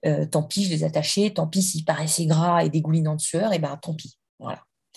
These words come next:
Eh bien, euh, eh bien, mais malgré tout, à l'époque, la piscine, c'était pas envisageable. Et ben, crâne rasé, là, la piscine, euh, pff, nickel. Là, euh, là, j'en avais plus rien à faire de, de pas être maquillée, j'en avais plus rien à faire de pas être coiffée, puisque j'étais coiffée, euh, quoi qu'il arrive.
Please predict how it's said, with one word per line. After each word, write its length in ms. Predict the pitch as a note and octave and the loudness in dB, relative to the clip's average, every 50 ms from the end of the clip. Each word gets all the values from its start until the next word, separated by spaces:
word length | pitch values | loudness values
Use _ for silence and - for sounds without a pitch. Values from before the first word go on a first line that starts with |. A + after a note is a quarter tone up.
| - - - - - - - - _ _ - | -20 -20 -20 -20 -20 -20 -20 -20 _ _ 0
Eh 100 | G3 F3+ | 2 2
bien, 420 | D#3 D#3 D#3+ F3 E3 E3 E3 E3 D#3 | 2 4 4 4 4 6 6 6 6
euh, 200 | D3+ D3 D3 D3+ D#3 E3 - - | 6 4 4 2 -2 -2 -4 -4
eh 100 | - D#3+ | -4 -2
bien, 240 | D#3 - D#3 D3 - - | 0 0 0 0 0 -2
mais 200 | D3+ D3+ D#3+ D#3+ | -2 0 2 4
malgré 320 | D#3 D#3 D3+ D3+ D#3+ D#3 | 4 4 4 2 0 -2
tout, 160 | D#3 - A3+ | -2 0 0
à 60 | G3+ | 0
l'époque, 280 | E3 D#3+ D#3+ G#3 - - | 0 -2 -2 -4 -6 -6
la 60 | - D#3+ | -8 -12
piscine, 300 | - - - - G#3+ G#3 | -10 -8 -8 -6 -6 -6
c'était 180 | - - D#3+ | -6 -8 -8
pas 80 | D#3+ E3+ | -8 -8
envisageable. 560 | E3+ E3 E3 E3+ E3+ E3 D#3+ D3+ C#3 C#3 - - - | -6 -6 -4 -4 -2 -2 -2 -2 -4 -4 -10 -10 -10
Et 80 | D3+ | -8
ben, 400 | - C3+ C3+ C3+ - - - - - _ _ _ _ _ - - | -8 -8 -10 -10 -12 -16 -16 -18 -20 _ _ _ _ _ -18 -10
crâne 200 | - - D#3+ D#3 | -4 0 0 0
rasé, 320 | D3+ D3 D3+ D3 D#3+ G#3 A3 | 2 0 0 0 0 0 0
là, 180 | G3+ D#3+ F3 | 2 0 2
la 100 | - E3+ | 0 0
piscine, 440 | D#3+ - - - - - G#3 G#3+ F#3+ | -2 -4 -8 -6 -4 -2 0 0 0
euh, 120 | D#3 C#3+ | 0 -2
pff, 200 | D#3 - - - - - | -4 -8 -14 -20 -12 -6
nickel. 420 | D#3+ D#3+ F3+ - - A#3+ F#3 - - _ _ _ _ _ _ _ _ _ _ _ _ _ - | -4 -4 -2 0 0 0 0 -2 -10 _ _ _ _ _ _ _ _ _ _ _ _ _ -2
Là, 380 | - D#3 E3 F3+ F3+ D#3 D3 D3+ | 2 4 4 6 4 4 2 -2
euh, 80 | - - - - _ - - - _ - | -6 -10 -16 -20 _ -20 -20 -20 _ 0
là, 120 | E3 F3 F3 | 2 2 4
j'en 140 | D#3 D3+ | 4 2
avais 140 | D3+ D3 D3 | 0 -2 -4
plus 200 | C#3+ - - A3+ | -4 -2 0 2
rien 160 | A#3 A3+ G#3+ | 4 4 6
à 80 | G3 F#3 | 4 4
faire 200 | F#3 - F#3 F3+ | 2 2 0 2
de, 100 | E3 D#3 | 2 2
de 240 | D3+ D3+ D#3 D#3 D#3 | 0 0 0 -2 -4
pas 160 | D#3 - D3+ | -2 -2 -2
être 100 | D3+ - | -2 0
maquillée, 460 | D#3 D3+ - - - D3 E3 G#3+ A3+ | -2 -4 -4 -4 -4 -2 0 2 2
j'en 100 | G#3 F3+ | 2 2
avais 180 | D#3 D3 D3 D#3 | 2 0 -2 -2
plus 140 | - - A3 | -2 0 0
rien 140 | A3 G#3 | 2 2
à 60 | F#3 F#3 | 0 0
faire 140 | - G3 | -2 -2
de 60 | E3+ D#3+ | -2 -2
pas 100 | D#3 D#3 | -2 -2
être 100 | D#3 - | -2 -2
coiffée, 380 | - D3+ D#3 - G3 B3 - - - - - - | -4 -6 -4 -4 -4 -4 -4 -6 -20 -20 -20 -10
puisque 240 | - F#3 - - F3+ | -6 -6 -4 -2 -2
j'étais 220 | D#3 D3 D#3 - - | -2 -2 -2 -6 -8
coiffée, 500 | - - - - - - E3+ E3+ E3 D3 | -8 -8 -8 -6 -4 -2 -2 0 -2 -4
euh, 60 | - - | -6 -6
quoi 120 | - - D#3 | -6 -6 -2
qu'il 140 | - D#3 D3+ | 0 2 2
arrive. 340 | D3+ D3+ G3+ D#4 E4 A#3+ | 2 2 0 -2 -4 -8